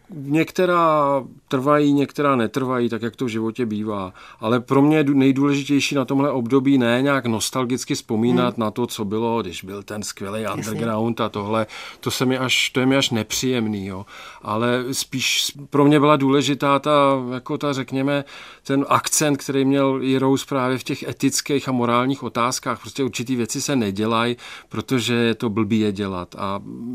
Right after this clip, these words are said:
Speaker 1: to mně připadá jako to asi pro mě to nejpodstatnější dědictví undergroundu. Proto je právě pro mě jako naprosto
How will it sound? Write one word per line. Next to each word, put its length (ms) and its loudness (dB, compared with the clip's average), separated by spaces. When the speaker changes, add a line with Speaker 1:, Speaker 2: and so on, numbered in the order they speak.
Speaker 1:
to 80 0
mně 160 4
připadá 500 -2
jako 320 -4
to 140 -6
asi 180 -2
pro 260 4
mě 160 8
to 80 2
nejpodstatnější 1120 0
dědictví 720 -4
undergroundu. 680 -6
Proto 280 4
je 100 8
právě 360 4
pro 180 -2
mě 200 2
jako 380 -2
naprosto 760 -4